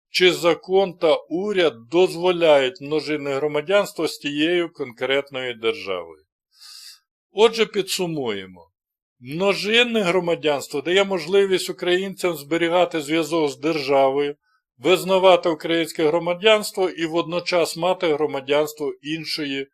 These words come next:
держави, якщо це передбачено законом і відповідним переліком. Українцям за кордоном варто стежити за деталями його впровадження,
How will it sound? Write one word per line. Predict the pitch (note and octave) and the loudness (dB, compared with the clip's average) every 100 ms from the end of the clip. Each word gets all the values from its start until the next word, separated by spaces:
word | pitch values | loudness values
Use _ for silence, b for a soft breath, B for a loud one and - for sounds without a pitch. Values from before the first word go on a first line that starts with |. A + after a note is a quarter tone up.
| _ _ _ _ | _ _ _ _
держави, | A2 D#3 C#3 C#3 G3 G3 F#3+ E3 _ | -2 0 2 6 8 8 4 -2 _
якщо | B2+ D#3+ D3+ - F3 D#3 | -6 -4 -2 -4 -4 -4
це | - E3 D3 A#2 - _ | -2 0 2 0 -10 _
передбачено | D3 D#3+ C3+ D3+ D3+ C#3+ C#3+ | -4 -2 2 2 2 -2 -4
законом | C3 C#3+ E3+ E3 D#3+ C#3+ C#3 | -4 -4 -2 -2 -4 -10 -12
і | C3+ | -8
відповідним | C3+ - C3+ C3+ C#3 C3 B2 | -8 -6 -6 -6 -8 -10 -6
переліком. | A#2 G#2 F2 E2 _ D#2+ _ _ _ _ _ _ _ | -4 -2 -6 -12 _ _ _ _ _ _ _ _ _
Українцям | G3+ A#3 A3+ G#3+ G3+ G3+ E3 | -14 -2 2 2 2 0 0
за | F#3 | -4
кордоном | - D#3+ F3 F3 F3 C#3 | -2 -2 0 0 0 -2
варто | D3 E3 D#3+ - E3 | 4 6 6 2 -4
стежити | - - E3+ F#3 D3 C#3 C3+ A#2 | -4 -2 2 2 2 -4 -4 -4
за | C3 D#3 | 0 0
деталями | D3+ D3+ E3+ F3 E3+ D#3 D#3+ | 2 0 2 4 4 0 -2
його | D3 C#3+ C3 E3 | -2 -2 -2 -2
впровадження, | D#3 - D3+ C#3+ D#3 D3 G#2 G#2 G2 F#2 D#2+ | -4 -2 0 2 6 4 4 -10 -12 -16 -18